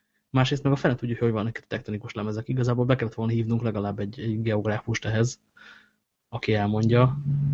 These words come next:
A franc se tudja, hogy ott a, az a környék az aktíve. No mindegy, ezt nem most fogjuk megfejteni, ezt érzem. És, ö, azt írja közben a,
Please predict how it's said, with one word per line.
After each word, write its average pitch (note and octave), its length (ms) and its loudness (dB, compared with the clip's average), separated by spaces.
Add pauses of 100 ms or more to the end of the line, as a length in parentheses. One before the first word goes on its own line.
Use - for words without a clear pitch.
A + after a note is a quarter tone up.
(1400)
A - 80 -20
franc D3 280 4
se - 80 -6
tudja, A2 240 -2
hogy G#2+ 120 -2
ott - 180 -6
a, A2 280 0 (520)
az A#2+ 180 4
a A#2 60 2
környék G#2+ 320 4
az A2 100 2
aktíve. G#2 520 -2 (1900)
No G3+ 140 6
mindegy, B2+ 260 8
ezt C3+ 120 4
nem D#3+ 120 4
most A#2+ 180 2
fogjuk A#2 220 0
megfejteni, B2 480 2
ezt B2 140 2
érzem. A#2+ 480 0 (1400)
És, B2 460 4
ö, B2+ 260 6 (220)
azt - 280 0
írja A#2 160 4
közben A#2+ 320 2
a, A#2 240 2